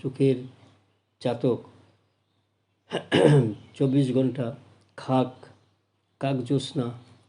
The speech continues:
সন্ধ্যারাগ, বিবাহের চেয়ে বড় প্রভৃতি গল্প কল্লোলে প্রকাশিত হয়।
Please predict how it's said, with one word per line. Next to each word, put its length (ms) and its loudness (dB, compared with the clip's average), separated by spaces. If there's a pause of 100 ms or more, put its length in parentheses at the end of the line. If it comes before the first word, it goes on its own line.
(280)
সন্ধ্যারাগ, 560 2 (800)
বিবাহের 460 2
চেয়ে 180 -2
বড় 400 -2 (580)
প্রভৃতি 640 -2 (100)
গল্প 560 0 (120)
কল্লোলে 480 2
প্রকাশিত 500 -6
হয়। 200 -10